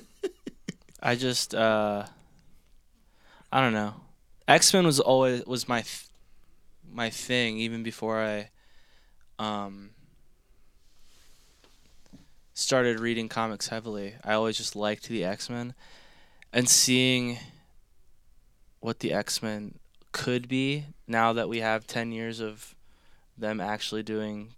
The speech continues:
Speaker 2: good shit, it's just a bummer. Especially, like,
Speaker 1: I, I disagree, and I think that Days of Future Past was, was, like, showing them their maximum potential, and I think they did a great job.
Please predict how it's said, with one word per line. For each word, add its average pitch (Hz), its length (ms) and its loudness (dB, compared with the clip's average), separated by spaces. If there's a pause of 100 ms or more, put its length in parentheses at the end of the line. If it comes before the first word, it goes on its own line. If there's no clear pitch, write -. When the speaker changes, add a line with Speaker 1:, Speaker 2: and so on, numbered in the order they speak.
(100)
Speaker 2:
good 107 240 -6
shit, 107 400 -6 (800)
it's - 80 -20
just - 180 -8
a - 40 -4
bummer. 98 480 -8 (220)
Especially, 156 400 0
like, 139 360 0 (160)
Speaker 1:
I, 208 220 -2
I 208 180 2
disagree, 165 580 -4
and 139 120 -6
I 156 140 -2
think 180 360 -4
that 156 260 0 (880)
Days 170 280 2
of 170 100 -2
Future 180 260 2
Past 147 480 2
was, 131 440 -2 (1080)
was, 135 300 0
like, 127 300 -2 (1800)
showing 143 500 2
them 127 260 0
their 135 220 0
maximum 123 500 -4
potential, 113 580 -12 (200)
and 123 100 -6
I 117 40 -4
think 117 240 -10
they 123 80 -8
did 123 140 -6
a 123 40 -6
great 120 240 -10
job. 113 300 -12